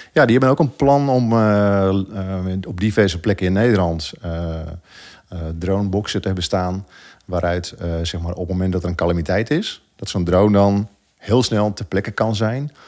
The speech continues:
om de situatie in kaart te brengen. Hè, je kunt je voorstellen, als er een ongeval gebeurt, eh, ja, dan worden mensen opgeroepen van Rijkswaterstaat om op de locatie te komen.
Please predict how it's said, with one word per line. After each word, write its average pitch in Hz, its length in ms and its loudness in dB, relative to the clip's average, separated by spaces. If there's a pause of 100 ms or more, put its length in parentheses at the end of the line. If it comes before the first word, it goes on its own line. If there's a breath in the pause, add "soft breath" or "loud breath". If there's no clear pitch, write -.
(120)
om 98 120 -4
de 90 60 -4
situatie 90 840 -2
in 95 100 -6
kaart 90 260 -2
te 95 60 -6
brengen. 71 280 -6 (720 loud breath)
Hè, 98 80 -6
je 98 80 -2
kunt 90 180 -4
je - 60 -10
voorstellen, 101 420 -4
als 82 100 -6
er 85 60 -10
een 80 80 -8
ongeval 98 400 -4
gebeurt, 92 440 -4 (540 soft breath)
eh, 85 120 -6 (360)
ja, 90 180 0
dan 82 100 -6
worden 87 180 -2
mensen 82 240 -6
opgeroepen - 440 -4
van 85 120 -8
Rijkswaterstaat 82 680 -4
om 90 320 -6
op 87 140 -14
de - 80 -6
locatie 98 380 -4
te - 80 -8
komen. 110 480 0